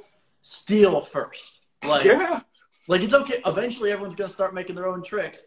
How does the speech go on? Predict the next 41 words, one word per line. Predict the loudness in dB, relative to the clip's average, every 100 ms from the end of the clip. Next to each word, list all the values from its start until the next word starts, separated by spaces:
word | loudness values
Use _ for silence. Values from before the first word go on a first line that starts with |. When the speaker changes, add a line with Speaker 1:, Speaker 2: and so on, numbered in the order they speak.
| _
Speaker 1:
But | -4
at | -4
Speaker 2:
Yes. | -6 -10
Speaker 1:
first, | -8 -8 -10 -12
for | -8
magicians | -8 -4 -4 -4 -8
at | -8
least, | -8 -10 -12 _ -4
go | 4 6 6 2 -4 -6
get | 0 0 0 -20 -6
a, | -4 -4
an | -4
entire | -4 -2 0 0
routine, | 0 -6 -8 -8 -6 -6 -10 -12 _
learn | -4 2 2
it | 2 -2
exactly | -4 0 2 2 0 -6 -2
as | -2 -2
the | -8
pro | -8 -2 2 2
learned | 0 -4 -4 -8
it, | -8 -10 _ _
Speaker 2:
Mm. | -12 -8
Speaker 1:
and | -2 -2 -2
then, | -6 -4
or | -4 -4 -4 -4
as | -6
the | -6
pro | -2 0 0
invented | -2 -4 -4 -8
it, | -8 -12 _ -8
and | -4
then | -4
perform | -4 -6 0 0 2
that | 2 0
as | -2
many | -8 -10
times | -4 -4 -4
as | -8
you | -10
can, | -10 -6 -8 -8